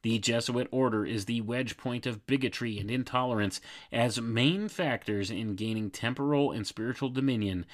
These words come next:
and as such, it must be recognized, met, and subdued if humanity is to progress. With this Jesuitical force already arrayed in attacking right, justice,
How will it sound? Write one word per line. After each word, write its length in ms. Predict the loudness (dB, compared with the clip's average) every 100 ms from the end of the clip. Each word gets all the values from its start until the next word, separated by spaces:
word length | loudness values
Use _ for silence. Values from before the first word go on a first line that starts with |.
| -18 -2
and 180 | 2 2
as 300 | 2 0 0
such, 400 | 0 -2 -2 -6 -8 -10
it 180 | -6 -4
must 400 | -2 0 -2 0
be 120 | 0
recognized, 880 | 0 -2 -2 -2 -4 -4 -4 -8 -6
met, 380 | -2 -2 -4 -10 -6
and 220 | -4 -4
subdued 640 | -4 -4 -2 0 2 0
if 140 | -4 -4
humanity 720 | -4 -4 -4 -4 -4 -6 -8
is 180 | -10 -10
to 120 | -10 -6
progress. 640 | -4 -2 -2 -4 -12 -16 -16 -18 -14 0
With 280 | 0 0 -6
this 400 | -2 -2 -2 -6 -12 -4
Jesuitical 720 | -2 -2 -2 -2 -2 -2 -4
force 340 | -2 -2 -2
already 540 | -4 -4 -2 -2 -2 -4
arrayed 580 | -4 -2 0 0 0
in 100 | -2
attacking 540 | -4 -2 -4 -2 -6 -4
right, 420 | -4 -4 -6 -8 -20 -20 -20 _
justice, 460 | -2 -2 -2 -6